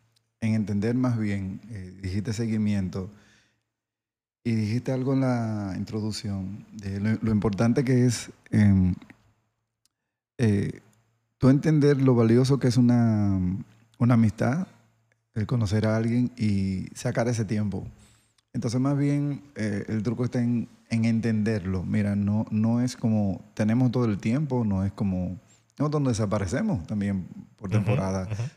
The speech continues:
Speaker 1: porque hay otras cosas en las que nos ocupamos, pero volvemos a caer. Y, y hoy mismo Daniel escribía algo para la familia diciendo, "Tengo que,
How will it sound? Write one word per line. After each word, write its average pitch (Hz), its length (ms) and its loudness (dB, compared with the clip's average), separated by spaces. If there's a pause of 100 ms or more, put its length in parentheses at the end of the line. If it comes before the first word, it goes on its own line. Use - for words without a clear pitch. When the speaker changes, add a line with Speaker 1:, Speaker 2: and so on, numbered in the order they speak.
Speaker 1:
porque 143 200 -2
hay 123 60 0
otras 120 260 -2
cosas 110 320 -2
en 104 60 0
las 101 120 -2
que 101 80 -4
nos 101 220 -2
ocupamos, 113 420 -2
pero 104 160 -2
volvemos 98 720 -4
a 113 80 -4
caer. 107 360 -4 (840)
Y, 113 300 -2
y 110 140 0
hoy 135 120 0
mismo 123 300 0
Daniel 101 260 0
escribía 104 540 -2
algo 92 240 -6 (960)
para 104 160 0
la 107 100 2
familia 101 420 0
diciendo, 98 500 -2
"Tengo 113 300 -4
que, 107 460 -2